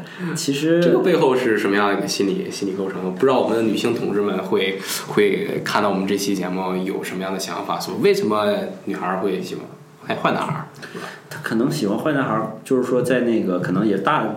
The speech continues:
Speaker 1: 在大学那个年龄段吧，她可能也是这个，啊，
Speaker 2: 跟着大哥是吧？有保护感，
Speaker 1: 就是
Speaker 2: 被保护的感觉。
Speaker 1: 嗯，冒险嘛，就像说，
Speaker 2: 啊。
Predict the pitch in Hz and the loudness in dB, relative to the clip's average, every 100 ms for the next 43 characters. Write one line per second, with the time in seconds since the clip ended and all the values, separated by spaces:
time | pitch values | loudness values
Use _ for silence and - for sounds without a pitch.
0 | - - 147 175 170 - 98 135 117 101 | -10 -4 -2 0 0 0 2 2 2 2
1 | 117 135 185 123 87 - 92 92 95 92 | 2 2 2 0 -2 -4 -6 -2 -2 -2
2 | - 98 101 90 87 87 85 - - - | -4 -2 0 0 -2 -4 -4 -10 -16 -20
3 | - - - - 92 92 92 90 87 87 | -20 -20 -20 -10 -4 -2 -2 -2 -2 2
4 | 127 127 - 110 110 117 117 95 95 120 | 2 2 0 0 2 2 0 0 2 2
5 | 120 - 127 127 92 90 - - 107 120 | 0 0 0 0 0 -6 -12 -18 -8 -4
6 | 104 101 98 - 123 110 98 - 131 127 | 2 2 0 0 0 0 -2 -6 -6 -4
7 | 123 120 107 135 135 123 131 - 208 151 | -4 -6 -4 -4 -4 -4 -2 2 4 4
8 | 117 - 95 92 131 147 147 156 160 160 | 2 0 0 0 2 2 2 2 2 0